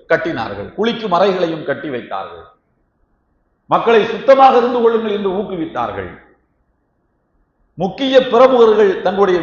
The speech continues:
வீடுகளுக்குள்ளேயே கழிப்பறைகளை வைத்துக் கொண்டார்கள். யார் தன்னுடைய வீட்டில் தனக்கென்றும் தன் குடும்பத்தினருக்கென்றும் சொந்தமாக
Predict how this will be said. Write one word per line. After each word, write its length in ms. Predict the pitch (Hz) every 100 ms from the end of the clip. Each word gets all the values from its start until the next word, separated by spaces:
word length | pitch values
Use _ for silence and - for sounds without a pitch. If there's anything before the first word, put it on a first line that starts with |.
| 196
வீடுகளுக்குள்ளேயே 800 | 269 269 262 247 247 247 247 240
கழிப்பறைகளை 480 | 196 233 226 202 190
வைத்துக் 320 | 165 170 165 139
கொண்டார்கள். 480 | 131 110 - - - _ _ _ _ _ _ _ _ _ _ _ _
யார் 380 | 123 165 233 247
தன்னுடைய 300 | 240 214 202 180
வீட்டில் 500 | 202 226 - 254 262 -
தனக்கென்றும் 720 | 175 220 - 220 220 262 262
தன் 160 | 220 208
குடும்பத்தினருக்கென்றும் 1000 | 208 233 240 226 214 196 185 208 254 277 - - - _ _ _ _ _ -
சொந்தமாக 640 | 190 262 285 277 233 208